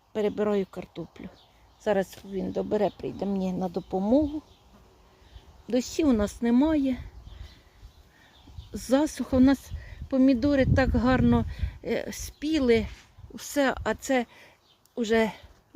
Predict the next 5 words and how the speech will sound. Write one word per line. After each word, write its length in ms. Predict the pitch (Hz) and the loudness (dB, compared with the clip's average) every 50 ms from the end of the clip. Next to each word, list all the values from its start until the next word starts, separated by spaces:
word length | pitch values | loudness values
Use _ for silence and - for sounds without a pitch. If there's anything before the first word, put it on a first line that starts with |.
| 233 214 - - _ _ _ _ - | -12 -12 -12 -14 _ _ _ _ 0
масу 540 | 240 233 233 247 240 226 - - - - 202 | 2 4 6 6 4 4 2 -2 -8 -4 0
велику 560 | 202 214 208 214 208 196 - - - 202 196 _ _ _ _ _ _ _ _ _ _ | 0 2 2 4 2 0 0 -4 -10 -10 -10 _ _ _ _ _ _ _ _ _ _
продали. 580 | - 226 226 220 180 202 208 214 247 302 349 349 - - - _ _ _ _ - _ _ _ _ _ _ _ _ _ - | -2 0 0 2 2 2 2 4 4 2 0 -2 -6 -14 -20 _ _ _ _ -20 _ _ _ _ _ _ _ _ _ -10
А 100 | - 226 | -10 -8
тепер 420 | - - 240 - - 247 247 240 | -4 -4 -4 0 2 2 2 2